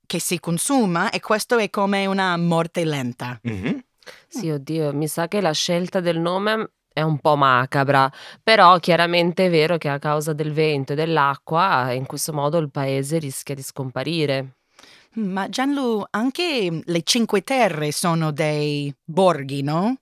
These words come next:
Speaker 2: Mhm.
Speaker 1: Questo è un altro posto che mi piacerebbe visitare dove non sono mai stata.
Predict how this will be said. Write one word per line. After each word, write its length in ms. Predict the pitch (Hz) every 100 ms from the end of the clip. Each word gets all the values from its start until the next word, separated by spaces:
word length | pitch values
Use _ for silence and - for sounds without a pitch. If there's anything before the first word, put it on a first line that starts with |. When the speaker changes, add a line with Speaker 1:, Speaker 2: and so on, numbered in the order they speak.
| _
Speaker 2:
Mhm. 360 | - 123 147 220
Speaker 1:
Questo 260 | - 214 240
è 120 | 226
un 100 | 226
altro 380 | 214 220 - 208
posto 420 | 220 185 - 190
che 140 | 185
mi 100 | 170
piacerebbe 600 | 156 165 - 165 170 165
visitare 640 | 156 151 160 165 165 170 160
dove 240 | 165 160
non 280 | 160 170 175
sono 240 | - 180
mai 220 | 156 160 160
stata. 580 | - 117 - - 78